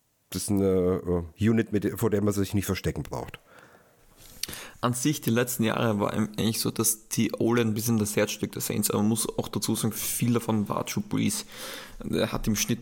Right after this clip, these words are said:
Speaker 2: einen Ball unter zwei Sekunden rausgebracht, da schaut ihm halt jede O-Line besser aus. Ähm, so an sich bin ich zufrieden,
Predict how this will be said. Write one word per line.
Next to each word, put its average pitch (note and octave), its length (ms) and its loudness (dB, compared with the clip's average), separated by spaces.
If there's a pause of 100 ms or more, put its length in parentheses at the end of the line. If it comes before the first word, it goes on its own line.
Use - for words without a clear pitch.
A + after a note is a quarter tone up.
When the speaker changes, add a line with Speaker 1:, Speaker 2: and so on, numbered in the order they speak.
Speaker 2:
einen G#2+ 100 -2
Ball - 220 0
unter A2 240 0
zwei A2 160 0
Sekunden G#2+ 300 0
rausgebracht, - 580 -2
da G#2+ 60 0
schaut A2 240 -2
ihm A2+ 80 2
halt G#2+ 160 -2
jede A2+ 280 0
O-Line G2+ 280 0
besser - 280 -4
aus. - 280 -4 (420)
Ähm, G#2 380 2 (1200)
so B2+ 200 2
an B2 100 2
sich - 240 -2
bin A#2+ 100 2
ich G#2+ 80 0
zufrieden, C3 600 0